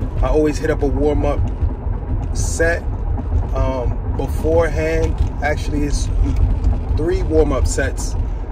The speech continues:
I usually start out with, um, a lightweight,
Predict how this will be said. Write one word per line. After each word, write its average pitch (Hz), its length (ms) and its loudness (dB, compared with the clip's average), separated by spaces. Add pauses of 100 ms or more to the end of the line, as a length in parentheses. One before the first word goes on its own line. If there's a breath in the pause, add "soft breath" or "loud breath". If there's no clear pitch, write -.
I 123 80 -2
usually 147 720 0 (720)
start 151 440 4
out 147 360 0
with, 151 460 2
um, 135 540 2 (300)
a 123 80 -2
lightweight, 165 640 2